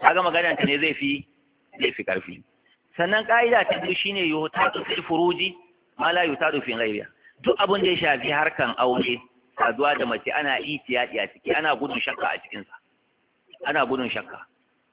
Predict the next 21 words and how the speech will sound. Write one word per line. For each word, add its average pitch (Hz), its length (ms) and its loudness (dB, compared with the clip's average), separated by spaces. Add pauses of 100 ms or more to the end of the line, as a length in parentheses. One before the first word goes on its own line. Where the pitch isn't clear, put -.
(580)
Saboda 160 220 2
haka - 140 4
idan 147 300 0
ka 180 120 2
yi 180 100 2
shakka, 175 520 2 (300)
idan 175 240 2
akwai 170 300 0
shakka - 440 -2
a - 300 2
aurenka, 147 580 2 (120)
to - 100 -8
ba 113 100 2
za 151 140 4
a 143 60 2
yadda 120 260 0
ka - 100 4
sadu 113 220 0
da 120 100 -4
matarka 107 420 -4
ba. 95 140 -12